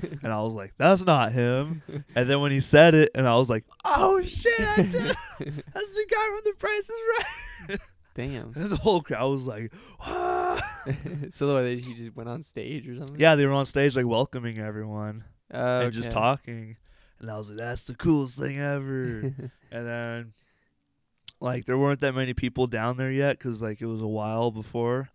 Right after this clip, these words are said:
Speaker 1: Mm-hmm.
Speaker 2: So I get down there. I'm pretty much, I'm, like, probably, I probably got, like, five people between me and the stage now. I'm, like, right there. Social, Social Distortion comes out.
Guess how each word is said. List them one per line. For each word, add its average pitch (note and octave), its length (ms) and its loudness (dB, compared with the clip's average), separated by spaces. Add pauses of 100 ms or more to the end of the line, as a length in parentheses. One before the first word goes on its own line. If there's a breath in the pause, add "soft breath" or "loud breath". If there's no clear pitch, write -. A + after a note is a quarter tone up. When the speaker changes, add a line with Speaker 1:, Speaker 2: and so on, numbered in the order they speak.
(160)
Speaker 1:
Mm-hmm. A#2 260 -8
Speaker 2:
So A2 80 -6
I A#2+ 120 0
get C3 200 -2
down A2+ 300 -2
there. A2 280 -4
I'm B2 120 -4
pretty D3 260 2
much, C3+ 320 0
I'm, A#2+ 160 0
like, A2 240 -2 (500 soft breath)
probably, A2 400 -2 (760)
I C3+ 60 -8
probably B2+ 180 0
got, A#2+ 100 0
like, A2 140 -2
five A#2 340 0
people B2 380 -6
between A#2+ 340 -8
me A2+ 140 -10
and A2 120 -10
the A2 60 -12
stage A2+ 420 -8
now. A#2+ 380 -10 (420)
I'm, G#2+ 160 -12
like, G#2 120 -14
right A#2 300 -2
there. A2+ 480 -6 (440 soft breath)
Social, C3+ 540 -4
Social C3+ 400 -2
Distortion B2+ 520 -2
comes B2+ 300 -6
out. C3 320 -2